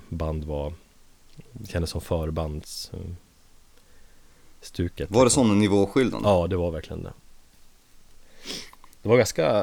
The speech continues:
Speaker 1: eh, simpelt ljus på spelningen, raka motsatsen till Kaltuluna som var, var hu-, råavancerat.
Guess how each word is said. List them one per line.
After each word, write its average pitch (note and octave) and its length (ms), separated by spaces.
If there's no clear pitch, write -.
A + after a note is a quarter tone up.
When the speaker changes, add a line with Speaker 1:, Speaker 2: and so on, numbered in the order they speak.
Speaker 1:
eh, C2 300
simpelt A#2 600
ljus D3+ 240
på - 100
spelningen, F#2+ 600
raka A2 240
motsatsen G#2+ 540
till E2 240
Kaltuluna F2+ 640
som E2 180
var, D#2+ 200
var F#2 100
hu-, F#2+ 260
råavancerat. F2+ 920